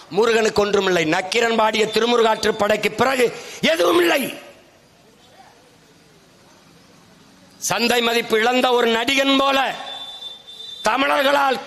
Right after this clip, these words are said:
கைவிடப்பட்டு நிராகரிக்கப்பட்ட தமிழ் இறை நின்றான் முருகன். அந்நேரத்திலே நம்மில முன்னோர்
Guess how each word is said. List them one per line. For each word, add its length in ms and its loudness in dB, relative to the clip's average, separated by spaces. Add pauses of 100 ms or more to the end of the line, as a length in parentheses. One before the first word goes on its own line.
(100)
கைவிடப்பட்டு 720 0
நிராகரிக்கப்பட்ட 1120 0
தமிழ் 300 0
இறை 220 2
நின்றான் 440 0 (260)
முருகன். 500 -2 (680)
அந்நேரத்திலே 1120 0 (420)
நம்மில 460 0
முன்னோர் 520 2